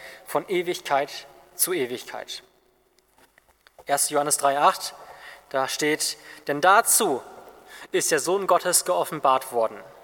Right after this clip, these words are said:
damit er die Werke des Teufels und damit auch ihn schlussendlich selbst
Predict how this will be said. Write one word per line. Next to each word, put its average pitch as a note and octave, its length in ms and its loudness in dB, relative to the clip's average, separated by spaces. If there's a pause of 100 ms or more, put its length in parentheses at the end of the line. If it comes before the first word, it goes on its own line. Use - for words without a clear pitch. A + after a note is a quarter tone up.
(420)
damit C#3+ 360 -2
er F#3 100 0
die C#3+ 240 -6
Werke G#3+ 360 0
des G3+ 220 -4
Teufels F#3 460 0
und G#3+ 380 -4
damit E3 360 -4
auch E3 280 0
ihn F3 160 -6
schlussendlich D#3 600 -6
selbst - 640 -2